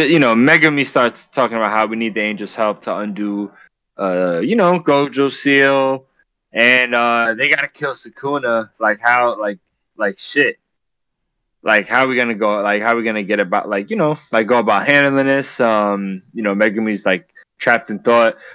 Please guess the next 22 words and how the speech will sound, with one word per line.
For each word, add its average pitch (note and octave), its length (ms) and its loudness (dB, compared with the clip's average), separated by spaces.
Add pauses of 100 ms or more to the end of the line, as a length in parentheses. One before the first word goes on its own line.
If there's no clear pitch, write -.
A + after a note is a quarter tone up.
But F3 120 0
they G#3 100 4
come C#4 180 -2
to C#4+ 120 -4
a, G#3+ 240 -2 (720)
a C3 120 0 (260)
interesting, C3+ 1080 -4 (1800)
I B2+ 380 2
guess, D#3 260 -4
conclusion. G3 720 -6 (240)
I'll, A#2+ 320 0
I'll C3 80 2
get B2+ 160 -2
into G2 260 -6
it. D#2 160 -12 (380)
Basically, B3 380 4
they F3+ 120 6
get F3 180 0
to F3+ 80 0
the E3 80 0
point C#3+ 300 -2
where, A#2+ 220 0